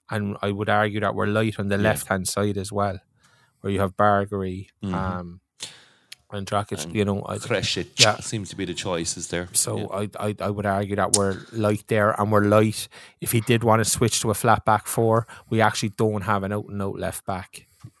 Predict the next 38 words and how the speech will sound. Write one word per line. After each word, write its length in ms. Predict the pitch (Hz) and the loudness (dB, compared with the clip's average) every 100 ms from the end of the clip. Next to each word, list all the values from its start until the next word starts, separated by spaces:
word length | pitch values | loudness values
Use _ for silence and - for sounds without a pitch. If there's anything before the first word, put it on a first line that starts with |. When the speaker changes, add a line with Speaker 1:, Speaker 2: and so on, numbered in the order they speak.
| - _ _ - | -20 _ _ -6
Speaker 1:
in 100 | 101 | -4
the 60 | 92 | -2
squad. 360 | - 90 85 - _ - - - - _ _ - | -2 -4 -6 -14 _ -18 -18 -18 -20 _ _ -8
Speaker 2:
Mm. 220 | 95 78 - _ | -6 -6 -12 _
Speaker 1:
So 300 | - - 90 - _ | -10 -8 -8 -10 _
I 80 | 95 | -16
think 280 | 87 92 92 | -12 -14 -10
Speaker 2:
Yeah. 160 | 87 76 - _ - - | -8 -8 -10 _ -20 -8
Speaker 1:
that 140 | 101 | -6
takes 260 | - 104 - | -4 -6 -6
away 360 | 104 98 92 87 - | -4 -2 -4 -6 -10
opportunities 720 | - 101 - 104 92 87 85 | -12 -8 -8 -6 -6 -8 -10
as 100 | 90 | -12
well. 140 | 92 87 _ - - _ _ _ _ - - _ _ _ _ | -14 -16 _ -20 -20 _ _ _ _ -20 -20 _ _ _ _
Speaker 2:
We've 340 | 131 120 - | -2 -2 0
two 320 | - - 185 143 | 0 0 2 4
right 240 | 131 110 | 2 2
ba-, 100 | 107 | 0
if 140 | 113 | 2
we 60 | 127 | 2
were 80 | 123 | 2
playing 260 | 131 127 | 4 2
flat 300 | 113 123 104 | 2 2 2
back 200 | - 101 | 2 0
four, 180 | - 101 | 2 2
we've 120 | 92 | 2
got 160 | 87 95 | 0 -2
two 220 | - 135 | 2 2
right 240 | 110 104 - | 4 2 0
backs, 340 | 78 76 - | -6 -6 -10
backs 380 | 85 92 90 - | -6 -4 -4 -4
in 100 | 95 | -4
Gordon 320 | 95 98 90 | 2 2 2
Walker 420 | 95 87 - 85 - | 0 -2 0 -2 -2
and, 140 | 92 | -6
and 160 | - 107 | -4 0
Dara 220 | 160 170 | 2 2
Crowley. 360 | - 151 131 | 2 4 4